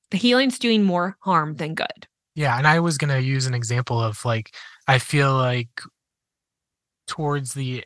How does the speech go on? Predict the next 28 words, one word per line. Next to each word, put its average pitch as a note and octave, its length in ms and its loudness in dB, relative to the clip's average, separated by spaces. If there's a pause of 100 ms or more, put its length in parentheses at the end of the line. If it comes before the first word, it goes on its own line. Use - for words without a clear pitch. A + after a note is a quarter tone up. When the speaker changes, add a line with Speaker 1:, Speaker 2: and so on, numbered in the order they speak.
(120)
Speaker 2:
end B2+ 600 -4
of A#2+ 280 -6
last A#2 420 -2
year, A#2 560 -2
as A#2+ 240 -2
we A#2+ 80 0
started A2+ 400 -2
slowing A#2 440 -2
down A2 440 -4 (140)
when A#2+ 240 -2
we A2+ 200 -4
were A#2+ 260 -4
going A#2 220 0
to A2+ 60 -4
counseling, A2+ 480 -4 (400)
I C3 80 4
feel C#3 140 4
like B2+ 160 4
that's B2+ 260 0
when C3 120 -2
it A2+ 120 -4
kind B2 200 0
of A#2+ 60 0
got A#2+ 180 -2
to A#2 80 -8
the A2+ 100 -6
point A#2+ 300 -2
where, A2+ 380 -2